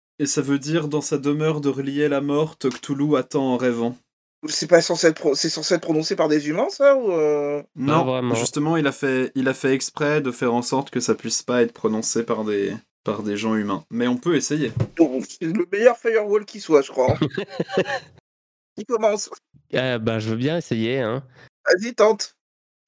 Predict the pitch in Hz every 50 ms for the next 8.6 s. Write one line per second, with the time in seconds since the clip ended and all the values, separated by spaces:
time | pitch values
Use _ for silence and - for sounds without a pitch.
0 | - - 131 151 160 160 139 127 156 165 165 165 165 170 175 185 165 - _ _
1 | _ _ _ _ - 117 123 120 113 139 143 143 143 131 - 135 - - - 131
2 | 127 127 135 143 156 147 - - - - - - - - _ _ _ - 123 123
3 | 127 147 151 - - - - - - 110 104 107 131 - _ _ _ _ _ -
4 | - - - - 180 165 175 - 120 117 - - 139 143 151 156 160 170 175 165
5 | - - - - 120 123 131 127 - 131 135 143 147 147 143 - _ - - -
6 | 135 131 131 139 135 127 131 135 143 139 - - _ - - - - - 135 131
7 | 123 131 - - - - - - - - - _ _ _ _ _ _ - - -
8 | - - _ - 127 123 117 110 107 101 104 104